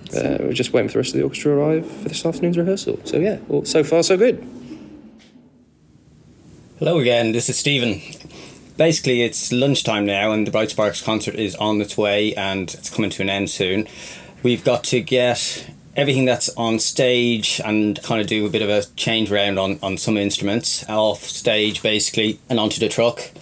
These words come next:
Speaker 3: And then there is some of the percussion, the timps, the Celeste and some other things just going up to Bishopsgate again for the concert. So we're just about to do that, but the load-in was fine. We got the rent car, or the rent van, and that went fine.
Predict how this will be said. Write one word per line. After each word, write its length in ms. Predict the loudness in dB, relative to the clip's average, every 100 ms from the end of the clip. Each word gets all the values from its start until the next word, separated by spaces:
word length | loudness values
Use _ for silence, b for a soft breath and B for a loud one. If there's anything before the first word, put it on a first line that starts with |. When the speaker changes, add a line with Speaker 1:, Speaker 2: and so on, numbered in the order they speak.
| B B B B B B
Speaker 3:
And 600 | -2 0 2 2 0 0 -2
then 280 | 0 0 2
there 240 | 2 0 0
is 240 | 0 0
some 240 | 0 2
of 240 | 2 0 0
the 300 | 0 0 -2
percussion, 680 | -6 -2 -2 0 -2 -2 -4 B B B B -6
the 80 | -2
timps, 540 | 0 0 0 -2 -2
the 500 | -2 -2 -2 -4 -6 -6
Celeste 520 | -2 0 0 0 0
and 220 | -2 -2 -2
some 180 | -2
other 160 | 0 0
things 300 | -2 -2 -2
just 160 | -4 -2
going 260 | -2 0
up 200 | -2 -4
to 440 | -6 -8 -4 -2 0
Bishopsgate 560 | -2 -2 -4 -4 -4
again 300 | -2 -2 -2
for 200 | -2 -2
the 80 | -2
concert. 380 | -2 -4 -4 -4
So 260 | -2 -2 -2 B B B
we're 120 | -4 0
just 160 | 0
about 160 | 0 0
to 80 | 0
do 160 | 0
that, 320 | 2 2 0 -2
but 140 | 0
the 60 | 2
load-in 380 | 4 4 2
was 160 | 0 -2
fine. 480 | 0 0 2 0 0
We 80 | 0
got 160 | -2
the 60 | 0
rent 260 | 0 0 0
car, 420 | 2 2 2 0 B -2
or 160 | 0
the 80 | 2
rent 220 | 0 0
van, 340 | 0 2 2 2
and 100 | 0
that 160 | 0
went 180 | -2 -4
fine. 500 | -2 0 0 0 -4